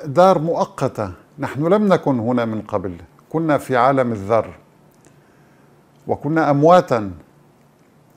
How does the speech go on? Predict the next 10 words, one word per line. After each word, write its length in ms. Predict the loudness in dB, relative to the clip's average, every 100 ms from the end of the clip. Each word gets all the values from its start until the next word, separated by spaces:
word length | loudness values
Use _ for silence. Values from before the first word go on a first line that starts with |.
| _ _ _
ثم 340 | -6 -2 0
سنموت 760 | 0 0 0 0 0 -2 -2 -6 -20 _ _ _ -6
وننتقل 680 | -2 0 -2 0 -2 -2 -4
إلى 200 | -2 0
الحياة 440 | 0 -4 -2 0
الأبدية 540 | 0 -2 -4 -4 -2 0
يوم 300 | 0 -2 -4
القيامة، 600 | -8 -6 -4 -4 -6 -12 -18 _ _ _ _ -4
وهي 440 | -2 -2 -4 -4 -10 _ _ _ -8
ما 360 | -4 -2 -4